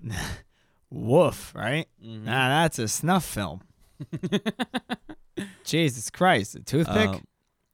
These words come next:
Speaker 2: but, like, if you, if you make this, if you make the definition, like, specific, like, I don't think there's anyone in Hollywood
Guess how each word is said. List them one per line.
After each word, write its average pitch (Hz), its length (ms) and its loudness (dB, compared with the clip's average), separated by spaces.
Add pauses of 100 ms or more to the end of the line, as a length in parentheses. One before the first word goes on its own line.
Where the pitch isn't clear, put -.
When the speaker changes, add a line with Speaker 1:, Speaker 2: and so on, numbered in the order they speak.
(140)
Speaker 2:
but, 151 140 0
like, 143 220 0
if 135 240 0
you, 123 680 0
if 117 160 -6
you 127 160 -2
make 123 340 -2
this, 120 260 -2 (140)
if 110 200 -4
you 110 100 -6
make 120 200 -2
the 113 100 -8
definition, 107 640 -4
like, 98 180 -8
specific, 101 600 -8
like, 98 200 -8 (500)
I 117 140 2
don't 135 200 0
think 120 160 -6
there's 110 160 -6
anyone 104 280 -6
in 92 80 -10
Hollywood 95 920 -4